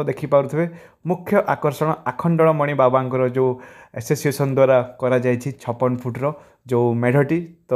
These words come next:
ସେ ଭିଡ଼କୁ ଆପଣଙ୍କର ଆୟତ୍ତ କରିବା ପାଇଁ ପ୍ରଶାସନ ମଧ୍ୟ ଜୋର ଦମରେ ଏଠି ସେ କାମ କରୁଛନ୍ତି। ତ ପୋଲିସ ବହୁତ ଅଛନ୍ତି ଏଠି, ଆଉ ବହୁତ ସୁରୁଖୁରୁ ଭାବରେ ମଧ୍ୟ ରହୁଛି। ଆପଣ ଗୋଟେ ଆଡ଼େ ଯିବେ, ଗୋଟେ ଆଡ଼େ ବାହାରକୁ ପ-, ପଳେଇ ଆସିବେ।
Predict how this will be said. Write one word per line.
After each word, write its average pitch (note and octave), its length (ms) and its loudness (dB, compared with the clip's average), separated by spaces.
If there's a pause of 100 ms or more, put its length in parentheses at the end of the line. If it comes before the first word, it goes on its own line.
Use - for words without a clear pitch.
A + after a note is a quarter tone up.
(100)
ସେ A#2+ 200 -6
ଭିଡ଼କୁ B2+ 500 0
ଆପଣଙ୍କର C3 400 0 (340)
ଆୟତ୍ତ B2 280 -2
କରିବା B2+ 300 4
ପାଇଁ C3+ 160 -2 (160)
ପ୍ରଶାସନ B2+ 520 -4
ମଧ୍ୟ B2+ 260 -2 (460)
ଜୋର B2 280 2 (240)
ଦମରେ D#3 380 4
ଏଠି D3+ 240 -2 (420)
ସେ - 160 -6
କାମ B2 280 -2
କରୁଛନ୍ତି। C3 500 -2 (140)
ତ - 40 -2 (120)
ପୋଲିସ B2 280 2 (360)
ବହୁତ B2+ 220 0 (100)
ଅଛନ୍ତି C3 320 -4
ଏଠି, B2+ 200 -4 (340)
ଆଉ A2 180 2 (100)
ବହୁତ E3+ 160 4
ସୁରୁଖୁରୁ E3 440 0
ଭାବରେ D#3+ 300 2
ମଧ୍ୟ D3 300 -2
ରହୁଛି। B2+ 340 0 (280)
ଆପଣ B2 240 -2
ଗୋଟେ B2+ 260 2
ଆଡ଼େ C#3+ 180 4
ଯିବେ, D3 240 -2 (320)
ଗୋଟେ B2 220 0
ଆଡ଼େ C3 160 2
ବାହାରକୁ B2 380 0 (100)
ପ-, C3 180 4 (280)
ପଳେଇ A#2+ 200 4
ଆସିବେ। A#2 340 0